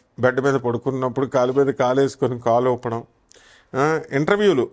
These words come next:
అసలు మొత్తం ఈ దరిద్ర దేవత పంతుళ్ళని పట్టుకుంటది ఫస్ట్. ముఖ్యంగా ఇంటర్వ్యూలు, YouTube ఇంటర్వ్యూల్లో ఇస్తున్నటువంటి వాళ్ళు, యాంకర్లు అడుగుతుంటే లేదా మహాపండితుల్లా కాలు మీద కాలు వేసుకొని ఊపుతూ, ఇంకా మేము చెప్పేదే వేదం,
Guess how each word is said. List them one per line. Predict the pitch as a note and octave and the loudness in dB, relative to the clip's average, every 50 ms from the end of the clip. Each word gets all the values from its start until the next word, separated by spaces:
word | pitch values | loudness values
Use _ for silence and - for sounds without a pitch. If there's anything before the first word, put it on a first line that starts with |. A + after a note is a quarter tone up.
| _ - | _ -2
అసలు | C#3 - A3+ A3 - | 0 2 -2 -2 0
మొత్తం | D3 D3+ D#3+ - - - B3 A#3 | 0 0 0 0 0 0 0 0
ఈ | F#3+ F3+ | 0 -2
దరిద్ర | E3+ D3+ E3+ E3 F3 F3 G#3+ G#3 | -2 0 -2 -2 0 0 0 0
దేవత | G#3 G#3 G#3 G3+ | 2 2 2 0
పంతుళ్ళని | A3 G#3 - - F#3 G3+ A3 - C#4+ C#4+ C#4 C4+ C4 | -2 -2 0 -2 -2 -2 0 -2 0 0 0 0 0
పట్టుకుంటది | A#3 A#3 G#3 F#3 F#3 F#3 F#3 F3 D#3 B2+ | -2 -2 -4 -4 -8 -8 -6 -4 -4 -4
ఫస్ట్. | A2+ - B2+ B2 - - - - - _ B2+ | -2 -4 -4 -4 -6 -12 -20 -20 -20 _ -10
ముఖ్యంగా | C3 G#2+ - - - F#3 F3 F3 F3 F3+ F3+ D3 C3+ | -10 -10 -8 -4 -2 -2 0 0 -2 -2 -2 -4 -6
ఇంటర్వ్యూలు, | C3+ C#3 E3 E3+ F3 F3 D#3 D3 C#3 D3 D3+ | -4 -2 0 0 2 2 2 2 0 0 -2
YouTube | D3 - F3 E3+ D#3 D#3+ | 0 0 0 0 2 0
ఇంటర్వ్యూల్లో | D#3+ D3 C#3+ D#3 D#3 D3 D3 D3 C#3+ C#3 C#3+ | 0 0 0 0 2 2 2 0 2 2 0
ఇస్తున్నటువంటి | C#3+ C3+ - - C#3+ C#3 C#3 C3+ C3 C3 B2+ B2+ B2 C3+ | 0 0 -2 -6 -6 -4 -4 -4 -4 -4 -4 -4 -2 -2
వాళ్ళు, | B2+ A#2+ A#2 A#2 A#2+ _ _ - - - - _ | -2 -2 -2 -4 -10 _ _ -20 -20 -20 -6 _
యాంకర్లు | B2 C3 C#3+ E3+ F3 E3+ F#3+ F3+ F3 F3 | 0 0 0 -2 -2 -2 -2 -2 0 0
అడుగుతుంటే | E3+ E3 E3+ D#3+ E3+ E3 E3 E3 D#3+ D#3 | 0 0 -2 -2 -2 -2 0 0 2 2
లేదా | D#3 D#3 E3 | 2 0 0
మహాపండితుల్లా | D#3 C#3+ B2+ B2 E3+ F#3+ G3 F3+ F#3 F3 F3 E3 F3+ E3+ E3+ E3+ E3 D#3+ D#3 | 0 0 0 2 2 0 2 2 0 -2 0 -2 -2 0 2 2 2 0 0
కాలు | D3 - C#3+ C#3+ D3+ D3+ | 0 0 0 0 0 0
మీద | D#3 D#3 | -2 -2
కాలు | D3+ - C#3+ C#3+ C#3+ | -2 -2 0 0 0
వేసుకొని | D#3 D3 - - D3+ | -2 -2 -2 -4 -4
ఊపుతూ, | C#3+ C#3+ C#3 - - D3+ D3 - - - - - _ - | -4 -4 -6 -6 -6 -6 -6 -6 -12 -20 -20 -18 _ -6
ఇంకా | C#3 C3 | -6 -4
మేము | C3 C3 C3 C#3 D3+ D#3 | -2 0 0 0 0 0
చెప్పేదే | C#3+ D#3 D3 - D#3 D#3 D3+ D#3 D#3 D3+ | -2 -4 -4 -2 -2 0 2 2 0 0
వేదం, | C#3+ C#3 C#3 C#3 C#3 D3 C3+ A#2+ | 0 0 0 0 -2 -4 -8 -10